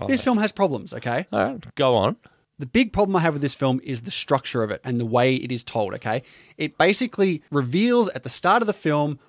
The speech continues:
Speaker 2: where he ends up. And he's like, "This is my story." And it's like, "Oh,
Speaker 1: Ah.
Speaker 2: no." Like,
Speaker 1: Like a American Beauty, Carlito's Way, those bad films.
Speaker 2: except in, like, American Beauty, I just got what you said. <laughs>
Speaker 1: Yeah. <laughs>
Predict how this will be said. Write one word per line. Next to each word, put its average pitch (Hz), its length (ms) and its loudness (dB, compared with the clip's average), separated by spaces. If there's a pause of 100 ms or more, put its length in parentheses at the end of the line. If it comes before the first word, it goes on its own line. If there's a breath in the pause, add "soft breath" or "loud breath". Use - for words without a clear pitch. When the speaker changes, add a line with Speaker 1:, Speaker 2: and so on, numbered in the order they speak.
Speaker 2:
where 143 240 4
he 127 220 -2
ends 113 200 -6
up. - 240 -8 (180)
And 135 100 -2
he's 139 100 0
like, 120 180 2
"This 165 180 0
is 113 100 -2
my 113 180 -2
story." 151 400 2
And 107 80 -2
it's 120 60 -8
like, 147 180 -6
"Oh, 170 260 -6
Speaker 1:
Ah. 104 800 2
Speaker 2:
no." 143 120 0
Like, 151 220 -4 (200 soft breath)
Speaker 1:
Like 104 240 -2
a 101 320 2 (100)
American 123 520 0
Beauty, 101 420 -2 (340 soft breath)
Carlito's 117 760 0
Way, 101 400 0
those 113 260 0
bad 95 260 0
films. - 460 -8 (160)
Speaker 2:
except 170 400 -2 (100)
in, 175 140 2
like, 160 180 4
American 127 360 0
Beauty, 143 480 0 (300)
I 143 60 0
just 120 140 -4
got 120 60 -2
what 107 100 -6
you - 60 -6
said. - 180 -4 (140)
<laughs> - 100 -6
Speaker 1:
Yeah. 143 280 0
<laughs> - 60 2